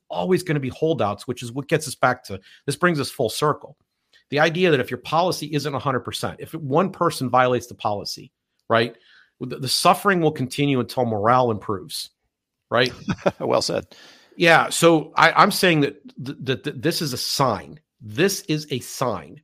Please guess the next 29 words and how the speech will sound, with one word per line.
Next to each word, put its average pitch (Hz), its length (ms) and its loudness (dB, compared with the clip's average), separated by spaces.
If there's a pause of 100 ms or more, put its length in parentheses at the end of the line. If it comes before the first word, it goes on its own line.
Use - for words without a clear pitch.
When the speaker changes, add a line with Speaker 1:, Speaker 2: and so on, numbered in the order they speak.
(140)
Speaker 1:
that 110 100 -8
a 98 40 -8
problem 110 500 0
is - 160 -14
there. - 240 -14 (560)
And 123 100 -8
it 101 160 -14
doesn't 185 260 0
matter 165 240 4
whether 147 240 2
it 127 60 -4
was 107 180 -10
masks 139 440 -4
in 92 100 -8
twenty, 147 320 -2 (160)
August 143 320 0
of 123 60 -8
twenty 131 260 -4
twenty, 139 420 -2 (380)
or 120 140 2
it's 113 120 -4
something 139 400 -4
else 131 240 -4
today. 104 540 -4 (220)
When 113 120 -8
you 156 240 -4
see 185 480 -4
somebody 127 500 0
saying, 110 520 -4